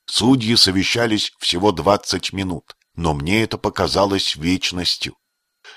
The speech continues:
И когда Дегтярев стал зачитывать решение, я с трудом в тумане, застилавшем голову, расслышал главное, что меня не увольняют с работы, и что коллегия, ввиду моей молодости и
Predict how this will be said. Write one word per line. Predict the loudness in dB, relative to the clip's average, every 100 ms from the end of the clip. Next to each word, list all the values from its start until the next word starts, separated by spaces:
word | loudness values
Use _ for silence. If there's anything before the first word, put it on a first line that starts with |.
| -6
И | -2
когда | 0 2 2
Дегтярев | 2 0 2 2 2
стал | 2 0
зачитывать | 2 0 0 -2 -2 -4 -4
решение, | -4 -2 -2 -2 -4 -10 -14 -10
я | 0 0
с | 0 -2
трудом | -4 -4 0 2 2 -2
в | -14
тумане, | -4 -2 0 0 -2 -2
застилавшем | -4 -4 0 0 0 -6 -8
голову, | -2 0 0 0 -4 -4
расслышал | 2 4 4 2 2 2 2 -2 -2
главное, | -2 -2 -2 -6 -10 -10 -14 _ _ _ _
что | -10 0 2
меня | 4 6 6 6
не | 6
увольняют | 6 6 6 6 4 2 2 0 -2
с | 0
работы, | 0 -2 -6 -10 -20 _ -18 -6
и | 0 2
что | 4 4 4
коллегия, | 4 4 4 2 0
ввиду | 0 0 2 2
моей | 2 0 2
молодости | 0 0 -4 -4 -4 -4
и | -6